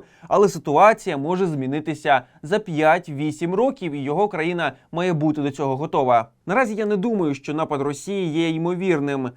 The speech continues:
Наші експерти оцінюють період від п'яти до восьми років, коли це може бути можливим. Нагадаю, що, як повідомляли ще наприкінці двадцять другого року, ті ж журналісти з Business Insider: "Збройним силам Німеччини у разі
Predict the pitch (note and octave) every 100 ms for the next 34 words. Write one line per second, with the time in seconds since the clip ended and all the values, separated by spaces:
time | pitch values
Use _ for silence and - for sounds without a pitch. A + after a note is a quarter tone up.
0 | _ D#3 D3+ C#3+ C3+ - - A3 G#3 D#3
1 | C#3 - F#3+ F3+ D3+ - C#3+ E3 F3+ D3+
2 | C3 C3 - C#3 C3+ F#3+ F3+ D3+ C#3+ C#3
3 | B2+ B2+ F#3 F#3 D3 B2 C3+ D3 B2+ B2
4 | C#3 B2+ A#2 B2 A#2 A#2+ D3+ E3 C3+ B2+
5 | A#2+ A2+ _ _ - F3 G3+ C#4 D4+ G3
6 | - A3 G#3+ G#3+ F#3+ G#3+ A3+ A3 G3 F3
7 | - G3 G3 G3 G3 G3+ G#3+ G#3+ D#3 D3
8 | D3 D3 E3+ D#3 E3 G3 A#3+ G#3+ E3 -
9 | _ - A#3+ G3+ D#3 D#3+ F3 G3 - E3
10 | C#3 F3 E3+ E3+ F#3 F3+ A#3+ A3 D#3+ C3
11 | B2+ G#3 G3+ F#3 G#3 G3 F3+ F#3+ B3 -
12 | F3 D3+ D3+ F#3 D#3+ E3